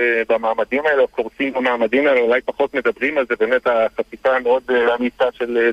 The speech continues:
סימון ביילס, אה, נתנה לזה יותר לגיטימציה להיכנס ל-, לשיח הציבורי. אבל, אה, כמו שאמרנו קודם, בעצם ה-, המשחקים האולימפיים זה בראש ובראשונה מפעל כלכלי. יש פה ספונסרים ששמים הרבה מאוד כסף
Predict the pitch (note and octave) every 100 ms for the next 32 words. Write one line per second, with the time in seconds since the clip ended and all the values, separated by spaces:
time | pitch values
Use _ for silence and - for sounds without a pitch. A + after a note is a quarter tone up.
0 | - B2 B2+ B2 B2+ B2 - _ _ _
1 | _ _ _ _ A#2+ A#2 A#2 B2+ B2 B2+
2 | A#2+ A#2 A#2 A2+ A2+ A2+ A2 C3 C3 B2+
3 | - B2+ C3+ - B2 A#2 A#2+ B2 - A#2+
4 | A2+ A2 A2+ C3+ B2+ B2 - B2+ A#2 B2+
5 | E3 _ _ _ _ _ _ _ - B2
6 | - A#2+ A#2+ A#2+ A#2 A#2+ - E3 G3 F3+
7 | F3+ E3 - E3 D3 A#2 A2 A2+ B2 -
8 | C#3+ B2 A2+ A2 A2 A2 A2+ _ - G#2+
9 | A2 - - D3+ D3+ B2+ C#3+ D3 C#3+ C3+
10 | A#2 A#2 - - A#2 D3 C#3+ A#2+ A2+ A#2+
11 | C3+ C3 - - C#3 - C3 - - G#2+
12 | A#2+ C3 - _ _ _ _ _ A#2+ -
13 | B2 - - C#3 - B2 A#2+ - - B2
14 | B2 A2 - C#3 C3+ A#2+ - C3+ -